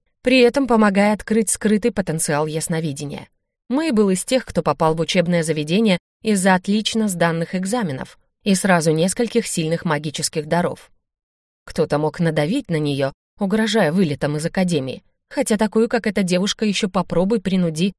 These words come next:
к чему-то против воли. Хонни Туис. Аделину привела к нему магия, отголосок ритуала. Парень не видел ничего хорошего в вызове девушки и даже хотел бы избежать встреч в будущем. Сам он ненавидел свой дар некроманта,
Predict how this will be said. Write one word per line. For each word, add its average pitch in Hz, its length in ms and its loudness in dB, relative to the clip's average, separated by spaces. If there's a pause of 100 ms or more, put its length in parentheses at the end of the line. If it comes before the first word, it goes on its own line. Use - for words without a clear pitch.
к - 80 -12
чему-то 254 420 4
против 202 440 0
воли. 185 420 0 (1080)
Хонни 285 380 4
Туис. - 500 -6 (200)
Аделину 170 460 6
привела 190 400 2
к - 80 -14
нему 208 200 6
магия, 190 520 0
отголосок 151 600 -4
ритуала. 160 560 -2 (460)
Парень 208 360 4
не 220 100 4
видел 202 300 0
ничего 190 400 0
хорошего 156 540 -2
в 156 80 -8
вызове 151 320 -2
девушки 175 480 -2 (260)
и 180 80 -4
даже 170 240 0
хотел 175 380 0
бы 160 140 -4
избежать 160 500 -4
встреч - 480 -4
в 160 120 -10
будущем. 165 560 -6 (400)
Сам 170 280 0
он 180 160 2
ненавидел 196 500 2
свой 165 220 2
дар 165 220 -2
некроманта, 156 680 -2